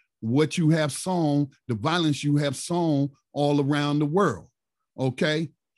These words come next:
And another thing that I w-, I will say is that as a Black person and knowing the history of violence in this country against non-white people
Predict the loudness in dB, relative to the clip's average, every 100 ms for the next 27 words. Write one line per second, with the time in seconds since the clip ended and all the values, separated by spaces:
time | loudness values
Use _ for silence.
0 | _ _ -18 -18 -2 2 4 6 4 2
1 | -2 _ _ _ _ -6 -2 0 0 0
2 | -2 0 0 0 -2 -2 -2 -6 -6 -2
3 | 0 0 -2 -6 -4 -2 -4 -4 -4 -4
4 | -6 -6 -6 -6 -6 -4 -4 -6 -6 -6
5 | -6 -8 -8 -8 -8 -8 -6 -2 0 2
6 | 0 -2 -12 _ _ _ -12 -10 -2 2
7 | 2 -2 -8 -10 -12 _ _ _ -8 -6
8 | -6 -2 0 2 2 0 -2 -2 -4 -6
9 | -2 -2 -2 -4 -4 -4 -4 -4 -6 -8
10 | -4 -2 0 -2 -2 -2 -2 -4 -6 -6
11 | -6 -12